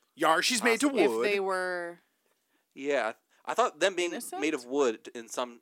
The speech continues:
Speaker 2: sense or in some degree was a thing.
Speaker 3: I've never heard that except for in Monty Python. It could be
Speaker 2: Yeah.
Speaker 3: true. I don't know.
Speaker 2: I'm pretty sure it's true. I've read a lot of English authors, and they like to stay classical with their
Speaker 3: Mm.
Speaker 2: interpretation of witches, and that's something I've heard.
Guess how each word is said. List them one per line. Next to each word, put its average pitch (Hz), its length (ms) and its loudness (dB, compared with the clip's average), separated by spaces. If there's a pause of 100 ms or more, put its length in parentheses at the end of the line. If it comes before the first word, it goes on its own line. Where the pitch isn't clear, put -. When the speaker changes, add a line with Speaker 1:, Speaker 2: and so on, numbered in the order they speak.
Speaker 2:
sense - 300 -10
or 107 100 -10
in 104 80 -16
some 110 160 -12
degree 104 220 -10
was 95 160 -10
a 98 60 -16
thing. - 260 -18 (1000)
Speaker 3:
I've 277 200 -14
never 240 380 -10
heard 285 240 -10
that 202 140 -6
except 202 340 -10
for 214 120 -10
in 202 120 -12
Monty 196 200 -10
Python. 196 460 -10
It 202 140 -10
could 277 180 -8
be 247 80 -8
Speaker 2:
Yeah. 208 40 -8
Speaker 3:
true. 226 320 -4
I 185 100 -4
don't 190 120 -10
know. 208 140 -8
Speaker 2:
I'm 131 140 -4
pretty 156 160 -4
sure 143 140 -4
it's 127 100 -6
true. 123 400 -8 (180)
I've 113 180 -4
read 113 140 -2
a 110 80 -2
lot 110 160 0
of 107 80 -6
English 113 300 -10
authors, 113 400 -4
and 107 100 -16
they 107 100 -4
like 104 180 -6
to 104 120 -12 (160)
stay - 180 -8
classical 107 540 -6
with 107 120 -8
their 110 340 -6 (120)
Speaker 3:
Mm. 170 160 -16
Speaker 2:
interpretation 120 440 -10
of 107 40 -16
witches, 113 480 -10 (460)
and 104 100 -14
that's 101 140 -10
something 101 220 -12
I've 92 140 -14
heard. 95 220 -14